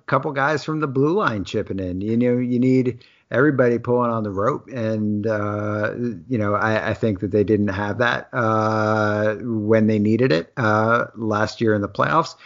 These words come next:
But, uh, I think that, uh, the roster to me, uh, looks better, uh, better prepared to do that. I mean, they, I, I think that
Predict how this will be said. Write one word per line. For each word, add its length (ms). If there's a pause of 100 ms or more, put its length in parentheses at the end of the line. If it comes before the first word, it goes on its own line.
(280)
But, 340
uh, 320
I 60
think 300
that, 240 (500)
uh, 300 (400)
the 360
roster 840 (160)
to 100
me, 460 (420)
uh, 300
looks 240
better, 880 (200)
uh, 480
better 480
prepared 560
to 180
do 280
that. 240
I 60
mean, 180
they, 480 (420)
I, 280
I 40
think 280
that 300